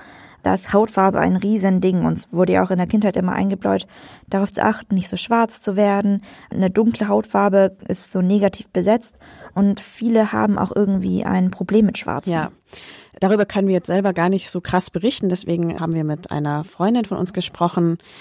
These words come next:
Speaker 2: die anonym bleiben möchte. Deswegen nennen wir sie einfach Hüren. Und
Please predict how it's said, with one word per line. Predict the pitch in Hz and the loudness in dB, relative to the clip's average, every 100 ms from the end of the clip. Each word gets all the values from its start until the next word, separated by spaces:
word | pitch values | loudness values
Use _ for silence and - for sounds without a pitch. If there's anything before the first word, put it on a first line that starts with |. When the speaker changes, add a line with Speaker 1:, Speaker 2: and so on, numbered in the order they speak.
| - - - _ - | -20 -20 -20 _ -4
Speaker 2:
die | 165 | 2
anonym | 170 226 247 | 4 4 2
bleiben | 240 240 | 0 -2
möchte. | 240 - | -2 -4
Deswegen | 190 - 165 | -6 -2 0
nennen | 165 170 | 0 0
wir | 160 | 0
sie | - | -2
einfach | 156 156 - | -6 -8 -4
Hüren. | 165 156 143 143 - - - - - _ _ | 0 0 -2 -8 -18 -20 -20 -20 -20 _ _
Und | 165 160 165 - | 2 2 2 -2